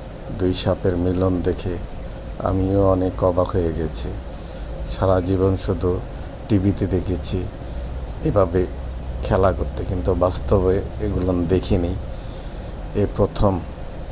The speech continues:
বাস্তবের সাথে দেখা হলো দুই সাপের খেলা, দুই সাপের মিলন। আমার কাছে অনেক ভালো লাগছে,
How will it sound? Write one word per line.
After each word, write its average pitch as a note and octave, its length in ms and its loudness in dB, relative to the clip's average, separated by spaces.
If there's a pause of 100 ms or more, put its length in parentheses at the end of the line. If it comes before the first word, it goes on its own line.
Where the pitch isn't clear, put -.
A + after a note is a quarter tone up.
(400)
বাস্তবের F2+ 680 2
সাথে G2 320 0 (960)
দেখা F#2 360 2
হলো E2+ 300 4
দুই F2+ 260 2 (720)
সাপের F2+ 500 2
খেলা, E2+ 280 2 (200)
দুই F#2 140 0
সাপের F2+ 420 -2
মিলন। D#2 340 -2 (1300)
আমার B2+ 220 -4
কাছে - 260 0
অনেক A2 340 6
ভালো G2 300 6
লাগছে, G#2 320 4